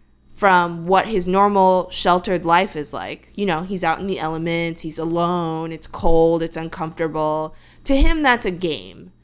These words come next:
And you're literally, like, told that he can go back inside or whatever, but, like,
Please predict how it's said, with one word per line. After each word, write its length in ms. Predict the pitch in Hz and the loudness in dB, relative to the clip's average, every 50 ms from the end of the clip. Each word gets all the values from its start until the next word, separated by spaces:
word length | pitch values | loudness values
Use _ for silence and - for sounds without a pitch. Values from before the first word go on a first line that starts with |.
| _ _ _ _ - - | _ _ _ _ -4 0
And 520 | 196 202 196 185 180 170 165 165 165 165 - - - _ _ _ _ _ _ - - | 2 4 6 6 4 4 2 -2 -6 -10 -16 -20 -20 _ _ _ _ _ _ -10 -2
you're 180 | 196 214 214 | 0 2 2
literally, 760 | 208 202 220 254 262 262 254 240 226 214 202 202 196 185 180 185 | 4 4 2 2 4 4 4 6 6 4 4 4 4 2 0 0
like, 300 | 175 151 139 - - - _ - | -2 -4 -8 -10 -14 -20 _ -16
told 540 | - - - 226 214 175 151 147 156 175 - | -10 -4 0 2 2 2 2 0 -2 -4 -6
that 160 | 208 - - | -8 -10 -10
he 140 | 196 196 165 | -10 -10 -10
can 360 | 151 - 156 160 165 160 165 - _ _ _ _ - - - 190 180 | -10 -10 -14 -16 -16 -20 -20 -20 _ _ _ _ -20 -18 -14 -4 0
go 180 | 190 185 175 | 2 2 2
back 300 | 160 165 139 143 151 - | 2 2 0 -2 -2 -4
inside 640 | 160 165 165 170 - 214 202 196 170 156 147 143 147 | -8 -10 -10 -4 0 2 4 4 4 2 2 0 -2
or 120 | 151 156 | -4 -4
whatever, 460 | 160 151 147 147 143 139 135 147 143 156 | -4 -4 -4 -6 -6 -6 -6 -8 -8 -6
but, 220 | 196 165 143 - | -6 -6 -6 -6
like, 260 | 170 160 156 - - | -6 -8 -8 -12 -16